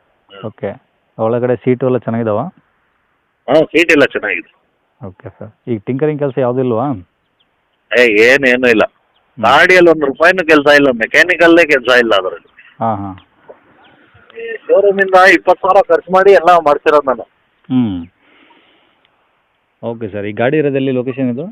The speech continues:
Speaker 2: ತುಮಕೂರು.
Speaker 1: ತುಮಕೂರು ಸಿಟಿನಾ?
Speaker 2: ಹಾ, ಸಿಟಿನೇ.
Speaker 1: ಓಕೆ. ಏನ್ ಹೇಳ್ತಾರೆ ಗಾಡಿ ರೇಟು?
Speaker 2: ಗಾಡಿ ಸಿಕ್ಸ್ಟಿ ಏಟ್ ಹೇಳ್ತಾ ಇದೀನಿ.
Speaker 1: ಎಷ್ಟು?
Speaker 2: ಅರವತ್ತೆಂಟು.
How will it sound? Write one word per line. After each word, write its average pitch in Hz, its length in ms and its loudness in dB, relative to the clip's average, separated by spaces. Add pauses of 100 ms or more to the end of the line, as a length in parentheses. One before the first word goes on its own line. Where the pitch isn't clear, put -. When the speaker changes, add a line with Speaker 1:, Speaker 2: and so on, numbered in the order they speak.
(1080)
Speaker 2:
ತುಮಕೂರು. 170 400 2 (600)
Speaker 1:
ತುಮಕೂರು 117 360 -4
ಸಿಟಿನಾ? 123 380 -4 (1040)
Speaker 2:
ಹಾ, 135 120 2
ಸಿಟಿನೇ. 98 380 -4 (440)
Speaker 1:
ಓಕೆ. 98 300 -8
ಏನ್ 139 140 -6
ಹೇಳ್ತಾರೆ 131 240 -8
ಗಾಡಿ 113 180 -4
ರೇಟು? 113 320 -8 (1500)
Speaker 2:
ಗಾಡಿ 175 260 4 (240)
ಸಿಕ್ಸ್ಟಿ - 440 -2
ಏಟ್ 156 320 4
ಹೇಳ್ತಾ 123 220 0
ಇದೀನಿ. 104 300 -4 (880)
Speaker 1:
ಎಷ್ಟು? 156 140 -8 (1120)
Speaker 2:
ಅರವತ್ತೆಂಟು. 117 580 -2